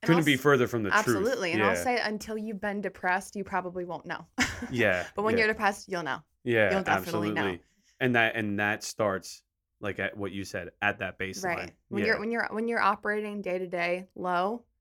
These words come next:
Speaker 1: and then you get to the dark places, it's just, like, a whole different
Speaker 2: And,
Speaker 1: kind of
Speaker 2: and,
Speaker 1: low.
Speaker 2: and the inverse of that is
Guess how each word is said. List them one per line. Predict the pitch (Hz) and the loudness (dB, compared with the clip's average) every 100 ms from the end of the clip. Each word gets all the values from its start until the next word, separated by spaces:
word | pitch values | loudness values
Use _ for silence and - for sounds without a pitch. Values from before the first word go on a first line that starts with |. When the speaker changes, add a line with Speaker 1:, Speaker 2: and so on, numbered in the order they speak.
| - | -8
Speaker 1:
and | 190 185 | -6 -4
then | 185 | -6
you | 180 | -6
get | 165 170 156 | -6 -6 -6
to | 175 | -10
the | 175 | -6
dark | 170 156 - | -2 -2 -2
places, | 170 165 196 202 - | -6 -4 -4 -4 -6
it's | 185 190 | -10 -8
just, | - 190 | -8 -8
like, | 196 190 | -8 -8
a | |
whole | 190 _ 165 160 | -10 _ -10 -10
different | 156 117 - - - | -10 -14 -14 -16 -6
Speaker 2:
And, | 113 | -4
Speaker 1:
kind | 135 - | -2 0
of | |
Speaker 2:
and, | 120 117 | 0 2
Speaker 1:
low. | 92 - | -2 0
Speaker 2:
and | 120 104 | 0 0
the | 98 | 0
inverse | 113 104 101 95 | 0 0 -2 -2
of | 92 87 | -6 -6
that | 90 87 | -6 -4
is | 101 90 87 | -6 -6 -8